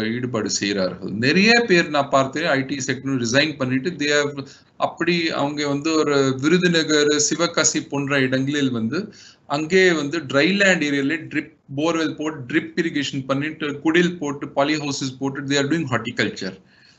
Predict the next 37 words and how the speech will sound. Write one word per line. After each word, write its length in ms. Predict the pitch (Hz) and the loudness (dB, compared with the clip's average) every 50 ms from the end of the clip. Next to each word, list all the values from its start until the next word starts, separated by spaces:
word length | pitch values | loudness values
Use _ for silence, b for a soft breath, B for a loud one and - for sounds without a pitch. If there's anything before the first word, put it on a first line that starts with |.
| b - | b -4
அதுல 280 | 127 131 135 143 151 151 | -2 -2 0 0 -2 -2
நிறைய 260 | 143 147 151 170 180 180 | 0 0 2 2 2 2
பேர் 180 | 180 170 165 | 2 0 0
வந்து 200 | 156 151 156 170 170 - | 0 -2 -4 -6 -6 0
capsicum 580 | - 139 139 139 139 - - 180 185 175 165 156 | 2 2 2 2 0 -4 -4 -2 -4 -4 -4 -4
வந்து 240 | 147 143 147 143 175 | -6 -6 -6 -6 -6
ஒரு 140 | 170 160 147 | -6 -6 -8
குடிலுக்குள்ளே 640 | 143 - 165 160 175 185 180 180 175 156 143 143 143 | -4 -2 2 4 4 4 2 0 -4 -4 -6 -6 -6
க்ரோ 180 | 127 127 127 127 123 127 | -4 -4 -4 -4 -4 -4
பண்றாங்க. 400 | - 117 104 101 104 101 98 98 104 110 110 B B B B _ | -6 -6 -6 -6 -6 -6 -6 -6 -6 -8 -12 B B B B _
நிறைய 300 | - 131 135 147 180 202 214 | -2 0 2 4 4 4 4
பேர் 300 | 208 202 180 175 175 170 | 2 2 2 2 2 2
வந்து 300 | 156 156 151 151 151 170 180 175 160 151 143 143 139 135 113 127 - - - - | 0 -4 -6 -4 -2 -2 0 0 0 -2 -4 -6 -6 -8 -8 -10 -12 -14 -14 -8
ஊட்டி 340 | - 156 170 185 175 180 180 | -4 -2 -2 -2 -2 -4 -2
சைடுல 380 | 165 170 156 151 147 151 165 | 0 0 0 2 0 0 -2
strawberries 800 | 170 - - - - - 139 160 185 180 196 185 170 170 160 143 131 | -4 -4 -6 -4 0 2 4 4 4 4 4 2 2 0 -4 -6 -6
grow 160 | 120 120 123 120 - | -6 -4 -4 -4 -4
பண்றாங்க. 420 | 110 104 98 98 95 92 92 92 95 92 b b b b b b | -6 -8 -6 -6 -6 -6 -6 -8 -10 -12 b b b b b b
So 120 | _ - 165 151 | _ -10 -8 -4
they 160 | 143 160 185 | -2 0 2
are 120 | 196 190 | 2 2
all 200 | 196 220 240 254 220 - | 2 2 0 -2 -4 -4
earning 420 | - 151 160 180 196 226 233 226 214 | -4 -2 0 2 2 2 2 2 0
a 120 | - 139 139 | 0 0 2
lot. 320 | 135 139 143 135 123 110 110 - | 4 6 6 6 4 2 -2 -6
In 120 | 123 117 110 | -6 -6 -4
fact, 240 | 110 156 156 156 - - | -2 -2 -4 -4 -4 -6
ஒரு 220 | 143 135 139 151 | -6 -4 -2 -2
ஒரு 160 | 156 156 156 | -2 0 0
ஏக்கர்ல 280 | 143 139 - - 160 156 | -2 -2 -2 -4 -4 -4
இருந்து 180 | 156 165 185 185 | -4 -4 -4 0
பத்து, 240 | 175 143 156 - - | 0 0 -2 -2 -6
பத்து 160 | 143 139 143 | -10 -8 -6
லட்சம் 260 | 143 139 - - 139 | -6 -6 -4 -4 -4
ரூபாய் 280 | 131 127 131 131 131 127 | -2 0 0 0 0 0
கூட 140 | 143 143 151 139 127 120 - - - | 0 0 2 2 2 0 -2 -6 -10
சம்பாதிக்கக்கூடியவங்க 1040 | - - - 123 127 131 135 139 135 131 127 123 - 131 127 123 120 117 117 117 | -10 -8 -6 -2 0 0 0 0 -2 -4 -6 -8 -4 -2 0 0 0 0 0 0